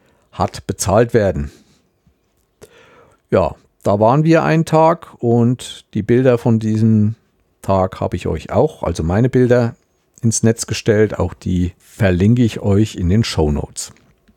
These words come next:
Auch arbeitsmäßig bin ich viel unterwegs. Ich hab's euch ja letztens schon erzählt, dass ich viel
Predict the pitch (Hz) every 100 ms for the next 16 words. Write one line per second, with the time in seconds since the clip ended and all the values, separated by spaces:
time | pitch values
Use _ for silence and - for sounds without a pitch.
0 | _ _ _ _ _ _ _ _ _ -
1 | - - - - - _ _ - 170 -
2 | 147 185 180 170 160 151 147 - 135 -
3 | 160 143 127 113 139 175 - - 110 -
4 | 110 - 92 104 - 123 - 120 113 -
5 | 117 113 101 95 - - 107 107